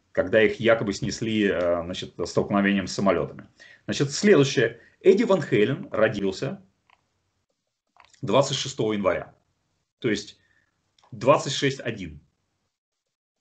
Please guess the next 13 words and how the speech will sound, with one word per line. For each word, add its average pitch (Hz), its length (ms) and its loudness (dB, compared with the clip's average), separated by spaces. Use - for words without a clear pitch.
ну, - 340 -12
или 139 180 2
один 113 240 2
двадцать 107 300 -2
шесть, - 300 -12
как, - 200 -8
как - 320 -8
хотите. 87 320 -8
В 85 80 -10
нумерологии 139 460 2
вы 131 80 2
можете 131 240 -4
переставлять, 127 640 0